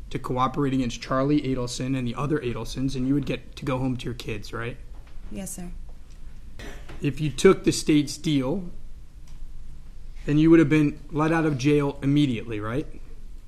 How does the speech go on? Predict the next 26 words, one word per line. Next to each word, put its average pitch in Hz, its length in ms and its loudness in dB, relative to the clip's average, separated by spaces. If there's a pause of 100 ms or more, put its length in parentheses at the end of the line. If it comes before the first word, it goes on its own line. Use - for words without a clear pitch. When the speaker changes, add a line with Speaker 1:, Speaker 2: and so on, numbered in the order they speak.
(300)
Speaker 1:
That's - 180 -6
what 170 120 -2
your 165 80 4
lawyers 156 320 2
told 110 240 -4
you. 104 120 -8 (1080)
Speaker 2:
If 226 160 -10
I 202 80 -4
took 190 260 -8
their 185 140 -4
deal? 202 400 -6 (1000)
Yes, 175 200 -8
sir. 196 240 -8 (2500)
Speaker 1:
But 143 140 -4
you 151 100 4
didn't 180 240 6
take 123 180 -4
the 120 100 -4
offer. - 380 -8 (300)
Speaker 2:
No, 190 140 -8
I 185 80 -8
didn't. 185 380 -10 (720)
Well, 220 280 -4
the 202 180 -8
deal 233 260 -6
was 208 540 -6